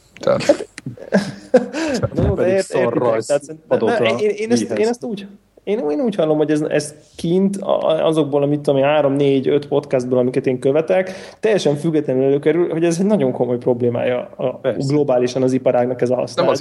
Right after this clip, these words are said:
Speaker 1: az iparágnak, ez a kiadóknak a problémája, hogy mondjuk nem, het-,
Speaker 3: Na de
Speaker 1: het-
Speaker 2: Innentől
Speaker 3: akkor
Speaker 2: az
Speaker 3: az
Speaker 2: iparágnak
Speaker 3: iparág
Speaker 2: is.
Speaker 3: is lesz, mert
Speaker 1: Jó,
Speaker 3: a
Speaker 1: világos,
Speaker 3: kiadók
Speaker 1: de
Speaker 3: fognak a, a
Speaker 1: de
Speaker 3: fejlesztőknek
Speaker 1: figyeljetek,
Speaker 3: visszadni bármit.
Speaker 1: Jó, és ha belegondoltak, most így nem három havonta vesz egy A-, A-,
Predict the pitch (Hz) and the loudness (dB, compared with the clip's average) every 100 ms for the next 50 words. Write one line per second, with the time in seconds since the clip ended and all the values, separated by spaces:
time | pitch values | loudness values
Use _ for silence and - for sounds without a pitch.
0 | 117 120 127 123 123 120 123 - 120 98 | -2 0 0 0 -2 -4 -4 -2 0 -2
1 | 101 107 104 - 110 104 110 110 113 120 | -6 -8 -8 -4 -2 0 0 2 2 2
2 | 131 120 117 110 113 117 - 135 113 - | 0 0 -2 0 -2 -2 0 0 0 -4
3 | - 123 117 117 127 139 156 147 147 147 | -2 -2 0 0 0 2 0 0 -2 0
4 | 156 135 131 131 110 110 107 - 107 104 | 0 2 2 0 -2 -4 -6 -4 -4 -4
5 | - 113 110 131 127 123 135 120 113 117 | -6 -4 0 0 0 0 0 0 0 -2
6 | 151 110 117 117 117 107 107 - 131 127 | 0 0 0 0 -2 -2 -4 -4 -6 -4
7 | 120 131 123 107 135 117 117 110 117 - | -2 0 0 0 -2 0 -2 -2 -4 -4
8 | 113 113 110 98 104 - _ _ 135 127 | -2 0 0 -2 -8 -16 _ _ 0 2
9 | 131 120 156 120 135 139 139 - 120 117 | 0 2 2 2 0 -2 -2 -4 -6 -4
10 | 117 127 120 117 120 120 120 120 123 123 | -2 -2 0 2 2 2 0 0 0 0
11 | 123 120 - 117 - 123 117 107 - - | 2 2 2 0 -2 -2 -2 -2 -4 0
12 | 117 - 120 | 0 2 0